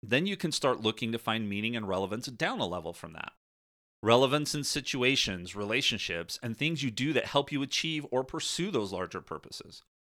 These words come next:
These are the kinds of things that are a means to an end versus being a final des-, de-, destination in and of themselves.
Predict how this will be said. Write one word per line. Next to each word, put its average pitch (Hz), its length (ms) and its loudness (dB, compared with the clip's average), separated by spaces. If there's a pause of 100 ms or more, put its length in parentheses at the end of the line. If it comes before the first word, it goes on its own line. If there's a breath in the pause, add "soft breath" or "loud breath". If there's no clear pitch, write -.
(280 loud breath)
These 208 340 0
are 247 80 0
the 151 100 0
kinds 123 320 0
of 147 100 -2
things 110 320 -4
that 104 120 0
are 98 120 4
a 98 100 4
means 117 520 -2
to 160 200 -4
an 165 180 -6
end 101 400 -4 (360)
versus 131 400 2
being 117 300 2
a 110 60 -2
final 104 300 -2
des-, 95 380 -4 (100)
de-, 120 100 -4 (120)
destination 104 840 -2
in 101 120 -4
and 92 120 -4
of 82 140 -10
themselves. - 680 -8